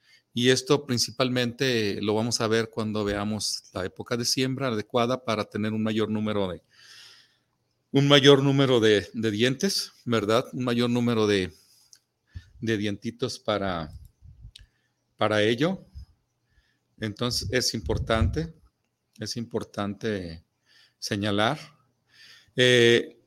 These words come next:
aquí en México, pues, tenemos nosotros los estados de Sonora. Se llega a establecer anualmente una superficie de ajo que llega a oscilar entre las trescientas y seiscientas hectáreas. Nada despreciable en esa zona, con rendimientos promedios hasta de,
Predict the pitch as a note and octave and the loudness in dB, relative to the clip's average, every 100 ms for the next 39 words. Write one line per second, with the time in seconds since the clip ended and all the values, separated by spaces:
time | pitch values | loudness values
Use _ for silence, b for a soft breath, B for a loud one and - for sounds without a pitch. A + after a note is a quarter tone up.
0 | _ - - D3 C#3+ D3 B2+ D3 E3 E3 | _ -2 2 4 6 4 2 -4 -4 -4
1 | C#3 - A#2+ B2+ C3+ C3 A2 B2 B2 B2+ | -6 -2 0 0 0 -2 -2 -4 -4 -4
2 | A2+ - G#2+ - A#2 A#2+ G#2+ G2+ A2 A2 | -4 -4 -4 0 0 0 -2 -2 -2 -2
3 | B2 D#3 D#3 - A2 G2+ A2+ B2 A#2 G#2 | -4 -6 -8 -6 -4 0 0 2 0 0
4 | G2 - G#2 - G#2 G2+ - A#2+ A#2+ A#2+ | -4 -10 -8 -4 -4 -4 -2 -2 0 -2
5 | A#2+ A#2+ B2 A#2+ - - - B2 A#2 B2 | -2 -4 -4 -4 -6 -10 -10 -6 -2 0
6 | A#2+ A#2+ A#2+ - B B B B A#2 G#2 | 0 0 -4 -6 B B B B 0 4
7 | A#2 A#2+ A#2 A#2 G#2+ - A2 A#2+ G#2+ A2+ | 4 6 4 2 0 0 0 0 -4 -2
8 | G#2 G2 G#2 - A#2 A2 B2 - A2+ G#2+ | -4 -4 -6 -4 -4 -2 -2 -2 0 -2
9 | G2 A2 G2 G#2+ F#2 - A2+ C3+ E3 - | -2 -4 -6 -6 -6 -4 -2 -2 -6 -12
10 | _ B B B B - A#2+ A#2+ A#2+ G#2+ | _ B B B B -4 0 4 4 2
11 | - G2+ - A2 A2 C3 D3 A2 G#2+ G#2 | 0 -4 0 2 2 0 -2 -2 -2 -2
12 | - A#2 C3 E3 D#3 _ _ _ _ _ | 0 0 -2 -6 -10 _ _ _ _ _
13 | B B B B B2 A#2 A#2+ A2+ A#2+ A#2+ | B B B B -2 2 2 2 0 -2
14 | C3+ - A2 A#2 A#2 A#2+ A#2 G#2+ G#2+ | -6 0 2 2 0 -2 0 2 0